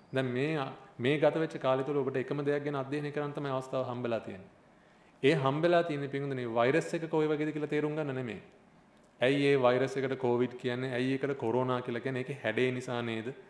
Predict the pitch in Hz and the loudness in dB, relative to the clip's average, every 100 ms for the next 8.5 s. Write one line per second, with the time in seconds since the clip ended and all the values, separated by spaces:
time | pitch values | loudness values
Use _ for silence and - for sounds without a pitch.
0 | - - _ _ - _ 123 143 135 131 | -20 -20 _ _ -20 _ 0 2 4 2
1 | 127 127 120 123 123 131 - - - - | 2 2 4 2 2 -2 -8 -18 -20 -20
2 | - - - 135 131 131 123 - 120 117 | -20 -10 -4 -2 0 0 0 -2 -6 -2
3 | 123 123 120 127 123 123 123 131 - - | 0 2 0 0 0 0 -2 -10 -18 -20
4 | 139 139 139 127 127 127 131 127 127 127 | -14 -12 -6 -4 -2 2 4 4 -2 -2
5 | 123 123 123 123 123 120 117 117 113 117 | -2 0 0 0 0 0 0 0 -2 -2
6 | 131 131 127 127 127 123 127 127 127 123 | -2 -2 0 0 0 0 -2 0 0 0
7 | 127 123 120 117 117 110 120 143 180 143 | 0 0 -2 -4 -6 -4 -6 -6 -2 -2
8 | 139 160 165 165 | 0 0 0 -2